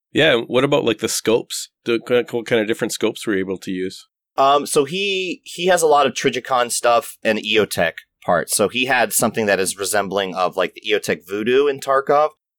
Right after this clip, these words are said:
Speaker 2: He also had a Trijicon S R S, and we used, uh, the Trijicon R M R for the handguns that we were using. So it's kinda neat, too, to see these things, like, to see this equipment in real life, and then you also see it in the game, and you're like, "Oh, I know what that is," or,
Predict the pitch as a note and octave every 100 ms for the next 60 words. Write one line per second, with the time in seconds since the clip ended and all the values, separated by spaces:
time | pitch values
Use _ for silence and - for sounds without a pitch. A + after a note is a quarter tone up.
0 | _ G2+ G#2 - A2 G#2+ G2+ F#2 F#2 G2
1 | - C#3 A#2+ - A2+ G#2+ G2 A2+ - G#2+
2 | G2+ G#2+ A#2+ - - _ _ - G2 F#2+
3 | G2 G#2 F2+ - G2 F#2+ F#2+ F#2 F#2 -
4 | - G2 G2+ G#2 G2 F#2+ - G2 G2 F#2
5 | F2+ F2 F2+ E2+ - - E2+ E2 - F#2
6 | F2+ E2+ E2+ E2 - D#2+ E2+ D#2 D2+ D#2+
7 | D2+ D2+ - F#2 E2+ - _ _ - -
8 | - C3+ C#3 C3+ A2 A#2+ - - A#2 D3
9 | G#3+ - - A2+ A2+ C#3 - C#3 D3 D#3
10 | - - G#2 - A2 - B2+ B2+ - -
11 | B2+ F3 D3 A2 A3 G2+ F#2 E3 - B2
12 | A2 A2+ G#2+ G#2 G#2+ A2+ - - A#2+ A2
13 | G2+ F2 G#2+ B2+ B2 B2 - A3+ F#3+ G#3
14 | A#2 F#2 F2+ E2+ A2+ D3 - C3